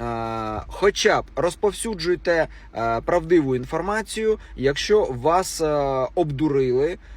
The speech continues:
е, не надали якісні послуги, е, не довчили і тому подібне. Особливо, якщо з вас вимагають, е, за внутрішній іспит хабар, така школа не повинна взагалі існувати. Не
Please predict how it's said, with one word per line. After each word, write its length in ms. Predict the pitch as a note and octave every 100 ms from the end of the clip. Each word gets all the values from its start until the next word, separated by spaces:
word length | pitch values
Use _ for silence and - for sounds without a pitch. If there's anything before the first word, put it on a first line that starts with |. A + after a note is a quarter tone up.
| -
е, 540 | A#2 B2 A#2 A#2 A#2 A#2
не 200 | D#3 F#3
надали 640 | F#3+ F#3 F#3 F#3+ F#3 E3 D3
якісні 580 | E3 D#3+ E3 D#3+ G3+
послуги, 760 | G#3 B3 A#3+ A#3 G#3+ G3 G3+ G3 - - -
е, 220 | B2+ B2+
не 260 | E3 G#3
довчили 840 | F3 F#3+ - A3+ A3+ G#3+ G#3 G3 -
і 140 | D#3+
тому 280 | F3+ D#3+ E3
подібне. 520 | C#3 A#2+ A2+ G#2+ A2 - -
Особливо, 580 | F#3+ G3 A3 F#3 G3+ E3+
якщо 300 | D3+ - D3
з 60 | C3+
вас 220 | D3 C#3+
вимагають, 680 | C#3 D3 C#3+ D3+ C#3+ B2+ - - -
е, 260 | A#2+ A#2+ A2+
за 220 | A#2+ E3+
внутрішній 600 | D#3 G3 G#3+ F#3 E3 G3
іспит 400 | F#3 G3+ - E3+
хабар, 500 | - F3 D#3+ G#3 A#3 G#3+ -
така 220 | C3+ D3
школа 340 | D#3 - G#3 D#3+
не 160 | D#3
повинна 380 | D#3 F3+ F#3+ E3
взагалі 540 | C#3 C#3 D3 E3+ G3 -
існувати. 640 | D3 D#3+ D3+ C3+ B2 - A#2
Не 300 | C#3 A3